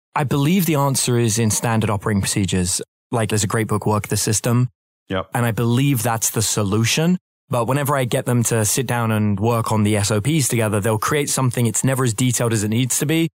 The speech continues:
Speaker 1: And they always end up getting thrown <laughs> behind a desk and forgotten about. And it's almost like a struggle every day to be like, "Hey, did you make that from the S O P or did you?"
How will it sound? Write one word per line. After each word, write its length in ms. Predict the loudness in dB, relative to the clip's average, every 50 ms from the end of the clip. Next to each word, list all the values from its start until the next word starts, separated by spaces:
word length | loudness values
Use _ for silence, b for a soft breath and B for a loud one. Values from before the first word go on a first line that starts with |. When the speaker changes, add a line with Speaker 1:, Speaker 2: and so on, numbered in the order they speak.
| _ _ _ _ _ -6
Speaker 1:
And 360 | -4 -2 0 2 2 2 0 -2 -4 _ -4
they 140 | 0 0 2
always 220 | 2 2 2 2
end 140 | 2 2 0
up 100 | 0 0
getting 260 | -2 0 0 0 0 0
thrown 340 | 0 0 0 2 2 2
<laughs> 60 | 0 0
behind 220 | 0 0 0 0
a 40 | 0
desk 340 | 0 0 0 0 0 0 0
and 160 | 0 -2 -2
forgotten 320 | -2 -2 -2 0 0 0 0
about. 300 | 0 0 0 0 -2 -6 _ _ _
And 360 | -4 -2 0 2 2 0 -2 -2
it's 180 | -4 -2 0
almost 280 | 0 2 2 2 0 0
like 120 | -2 -2
a 60 | 0 -2
struggle 320 | -2 0 0 0 0 0
every 160 | 0 0 0
day 140 | 0 0 0
to 60 | 0 0
be 40 |
like, 120 | 0 0 0
"Hey, 200 | 0 0 0 2
did 160 | 0 0 0
you 80 | 0 0
make 200 | 0 0 -2 -2
that 160 | -2 -2 -2
from 120 | 0 0 2
the 60 | 2
S 120 | 2 0
O 100 | 0 -2
P 180 | -2 -2 0 0
or 80 | 0
did 200 | 0 0 0 0
you?" 80 | -2 -4